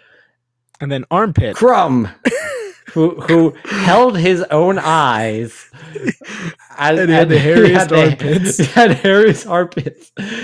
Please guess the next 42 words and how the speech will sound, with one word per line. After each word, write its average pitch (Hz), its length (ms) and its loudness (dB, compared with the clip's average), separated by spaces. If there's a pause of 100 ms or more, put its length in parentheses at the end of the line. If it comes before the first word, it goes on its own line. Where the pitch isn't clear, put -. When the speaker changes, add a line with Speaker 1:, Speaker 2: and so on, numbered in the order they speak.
(160)
Speaker 2:
He 190 120 0
was 214 200 0
so 202 480 0 (240)
funny. 160 400 0
And, 131 180 -2
like, 143 360 -4 (300)
I 147 120 -2
think 185 340 -8
they, 180 300 -8 (120)
like, 143 260 -6
they 147 100 -4
were 143 120 -2
at 120 300 -4
the 120 120 -10
school 190 600 -6
learning 127 380 -2
to 98 120 -8
scare 175 880 -4 (640)
people. 190 540 -2
So 156 160 -4
you 139 200 -4
could 202 160 -4
do, 151 180 -2
like, 104 300 -4 (260)
these 120 260 -6
crazy 139 520 -4
adventures 117 1000 -4
to 113 120 -14
where, 98 440 -6 (280)
like, 107 220 -6
they 127 160 -2
try 127 240 -2
to 113 80 -6
go 117 240 -2
out 117 400 -2
on 120 180 -6
the 110 100 -6
surface 120 680 -4
and, 104 380 -10
and, 110 140 -10
like, 95 180 -10
s-, - 200 -20